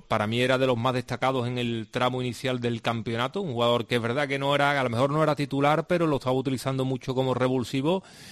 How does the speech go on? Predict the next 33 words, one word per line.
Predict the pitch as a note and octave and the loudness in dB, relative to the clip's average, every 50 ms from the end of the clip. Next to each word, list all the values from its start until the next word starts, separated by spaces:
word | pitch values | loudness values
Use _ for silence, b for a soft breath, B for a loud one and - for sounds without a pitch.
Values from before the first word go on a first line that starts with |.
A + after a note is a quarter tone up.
| B B B B B B | B B B B B B
Y | - - A#2 | -4 -2 0
se | - - A2 | 0 0 2
queda | F#2+ C3 D3+ D#3 C3 G#2+ F2+ b b b b b b b b b b b | 4 6 8 8 8 8 6 b b b b b b b b b b b
sin | - - - C#3+ C3+ E3+ | -4 0 0 2 4 4
En-Nesyri, | F#3+ G3+ F#3+ C#3+ - - D3 C#3+ D#3 G#3+ B3+ A3+ - _ _ _ _ _ - - - - - - - | 4 4 4 4 4 4 4 4 4 2 -2 -4 -12 _ _ _ _ _ -20 -20 -20 -20 -20 -16 -10
que | - G2+ G2 G2 F#2+ F#2 F#2 F2+ F#2 | -6 -4 -4 -4 -4 -6 -8 -10 -8
tenemos | - G#2+ G#2 A2+ A#2 A#2 A2 | -6 -2 -2 0 0 2 4
todavía | B2 A#2 A#2 A#2+ A#2 | 4 6 6 6 6
abierto | A#2 A#2 A2+ A2 - - A#2 | 6 4 4 2 2 2 4
el | A2+ | 4
expediente | A2+ - - A#2+ G#2+ A#2+ A#2+ A#2+ A#2 G2 - A2+ A2 | 2 0 0 -2 2 2 4 2 2 2 2 2 2
X. | G#2+ G#2+ - F#3+ G#3+ - _ - A2+ - - - A2+ - G#2 - A#2 | 2 0 -4 -8 -8 -10 _ -20 -18 -18 -16 -14 -12 -12 -10 -8 -6
En-Nesyri | B2+ A#2+ A2 G2+ - B2 B2+ C3 | -6 -4 -4 -2 -2 -2 0 2
no | C3 A#2 | 2 2
sabemos | - A#2+ A#2 C#3 C#3 A#2+ | 2 4 2 2 2 2
ni | G#2+ G#2 | 0 2
lo | G#2+ G#2+ | 0 0
que | A2 G#2 | 0 0
tiene | F#2+ A2+ A#2+ C3 C#3+ D#3 | 0 0 0 0 -2 -2
y | - D3 B2+ | -4 -4 -4
no | A#2+ A#2 | -4 -4
sabemos | - A#2+ B2 B2+ B2+ A2+ G#2+ | -2 -2 -2 0 0 -2 -2
hasta | G#2 - - - | -4 -4 -6 -8
cuánto | - - A2+ A2+ A2+ - A#2+ A#2 A2+ A#2 | -6 -4 -4 -4 -4 -4 -4 -6 -6 -6
tiempo | - A#2+ A#2 G#2+ - - A#2 | -6 -6 -6 -4 -2 -2 0
va, | A2+ A#2 A2+ A2+ A2 G#2+ A2 b b b b b b b G#2+ | 2 4 4 4 2 2 0 b b b b b b b 0
va | A2+ | 0
a | |
estar | - - B2 A2+ | 2 2 0 0
fuera. | - - A#2+ A#2+ D3+ G#3 - b b b b b b b b b b - | 2 2 4 4 4 2 -2 b b b b b b b b b b -2
Eh, | C3 A2+ A2+ G#2+ G#2 G#2 G2 G2+ - - | 2 2 4 4 4 4 2 2 0 0
está | C3 A#2+ - - C3+ A#2 | -2 -2 0 0 -2 0
fuera | - - C#3 C3 B2+ C3 B2+ B2 B2 B2 B2 B2 A#2+ A#2+ A#2 A2+ A2+ A2+ A2 A2 B2 - | 2 2 4 4 6 6 6 6 6 6 6 6 6 6 6 4 4 2 2 0 -2 -4